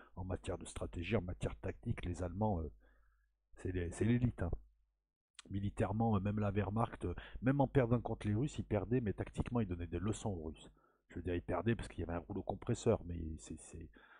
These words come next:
l'Allemagne a toujours été une grosse puissance, a toujours, euh, eu des grands tacticiens, a toujours eu des, des grands officiers, hein, je sais pas, Moltke, Clausewitz, hein, voilà, étudiez Moltke, Cl-, Clausewitz au lieu de, de, de, de suivre les, les penseurs hollywoodiens,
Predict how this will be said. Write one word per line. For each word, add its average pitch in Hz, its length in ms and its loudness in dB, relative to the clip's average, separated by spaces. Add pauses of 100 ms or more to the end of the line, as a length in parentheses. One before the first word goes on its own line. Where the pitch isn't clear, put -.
l'Allemagne 101 320 2
a 92 80 -2
toujours 104 240 -2
été 98 140 -2
une 95 40 0
grosse 87 220 -4
puissance, - 380 2
a - 100 4
toujours, 90 420 -2
euh, 82 80 0 (300)
eu 107 100 -2
des 95 140 0
grands 104 240 -2
tacticiens, - 640 0
a 110 40 4
toujours 90 300 -8
eu 92 60 -2
des, 80 340 -4 (640)
des - 100 -8
grands 95 260 -2
officiers, 117 540 2
hein, 104 180 6
je - 60 -12
sais - 160 -8
pas, 104 260 4
Moltke, 95 560 0 (320)
Clausewitz, 98 720 0
hein, 120 80 6
voilà, 117 240 6
étudiez 127 420 4
Moltke, 120 500 2
Cl-, - 280 -6
Clausewitz 107 560 0
au 98 60 0
lieu 95 120 0
de, 87 180 0 (720)
de, 90 100 0
de, 87 160 -2
de 87 160 -6
suivre 90 420 -2
les, 85 240 0
les 82 160 -4
penseurs 95 420 0
hollywoodiens, 92 580 2